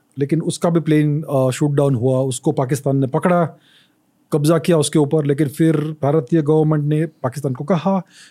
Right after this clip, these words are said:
कि आप अगर चौबीस घंटे में वापस नहीं भेजते, तो हम, हमको वाइ-, वाइ-, साफ कर देंगे। So they were forced to send back Abhinandan to India unharmed। So अभी Indian government का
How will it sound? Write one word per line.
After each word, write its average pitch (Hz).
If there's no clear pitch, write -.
कि 156
आप 139
अगर 139
चौबीस 151
घंटे 143
में 151
वापस 143
नहीं 214
भेजते, 156
तो 147
हम, 139
हमको 139
वाइ-, 147
वाइ-, 135
साफ 143
कर 120
देंगे। 98
So 175
they 160
were 147
forced -
to 202
send 139
back 147
Abhinandan 131
to 151
India 139
unharmed। 123
So 208
अभी 233
Indian 190
government 180
का 190